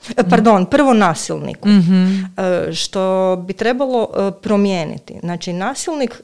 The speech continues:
Speaker 1: e, već dobiva pažnju time što su onda sve oči uprte u njega. Znači, prvo bi trebao biti postupak da se prvo obratimo žrtvi, a on čeka.
Speaker 2: Da.
Speaker 1: Ali tu još trebamo
Speaker 2: Da, da,
Speaker 1: malo,
Speaker 2: da, dobro,
Speaker 1: da.
Speaker 2: da, da, vrlo, vrlo...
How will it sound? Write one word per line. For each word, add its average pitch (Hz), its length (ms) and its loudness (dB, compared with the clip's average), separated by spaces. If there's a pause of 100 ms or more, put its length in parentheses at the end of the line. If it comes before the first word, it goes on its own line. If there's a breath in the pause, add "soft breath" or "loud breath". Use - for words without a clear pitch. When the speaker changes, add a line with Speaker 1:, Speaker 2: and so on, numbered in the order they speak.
Speaker 1:
e, 190 180 -4 (120)
već 226 260 -4
dobiva 208 480 -4
pažnju 196 440 -2
time 208 320 -4
što - 160 -10
su - 180 -8
onda 196 200 -4
sve 196 260 -4
oči 185 280 -2
uprte 180 400 -8
u 170 60 -16
njega. 170 320 -10
Znači, - 260 -12
prvo 339 300 -4
bi 240 100 -8
trebao 277 280 -6
biti 269 240 -8
postupak 240 500 -8
da 190 100 -6
se - 140 -12
prvo 208 400 -6
obratimo 180 600 -6
žrtvi, 165 400 -6
a 180 120 -8
on 185 160 -2
čeka. - 520 -10 (440)
Speaker 2:
Da. 165 380 -8 (1300)
Speaker 1:
Ali 214 180 -4
tu 240 180 -6
još 226 140 -2
trebamo 185 400 -4
Speaker 2:
Da, 202 80 4
da, 262 160 6
Speaker 1:
malo, 254 140 6
Speaker 2:
da, 185 220 6
dobro, 202 300 4
Speaker 1:
da. 208 120 6
Speaker 2:
da, 190 220 6
da, 185 180 4
vrlo, 185 320 0
vrlo... 190 260 0